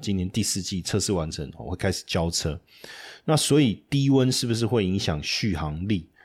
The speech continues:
天气冷对电动车的影响到底有多大？因为电动车的加速性能跟它的科技配备是吸引大家的主因啊。那为什么很多人观望？第一个，充电的设施啊，再来电池的技术啊，尤其是在低温的时候。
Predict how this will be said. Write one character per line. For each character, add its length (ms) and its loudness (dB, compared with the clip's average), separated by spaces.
天 140 2
气 200 2
冷 240 0
对 120 0
电 140 2
动 140 2
车 120 0
的 60 2
影 100 -2
响 200 -2
到 160 2
底 80 0
有 100 0
多 240 -4
大？ 260 -2
因 120 0
为 120 0
电 140 4
动 120 4
车 140 2
的 80 2
加 220 0
速 180 0
性 220 0
能 140 -4
跟 180 -2
它 120 2
的 100 2
科 200 -2
技 180 -2
配 200 0
备 180 0
是 160 -4
吸 180 -4
引 160 -4
大 120 -2
家 80 0
的 80 -2
主 280 -8
因 220 -2
啊。 180 -8
那 80 0
为 140 4
什 100 -2
么 140 -2
很 160 -4
多 140 2
人 160 -2
观 280 0
望？ 220 0
第 160 0
一 60 0
个， 180 0
充 200 0
电 160 2
的 80 2
设 240 2
施 260 -2
啊， 200 -2
再 140 2
来 100 4
电 240 2
池 160 -4
的 80 2
技 300 0
术 300 0
啊， 280 -2
尤 160 2
其 160 0
是 160 -2
在 140 2
低 300 -2
温 160 4
的 80 2
时 180 -4
候。 300 -4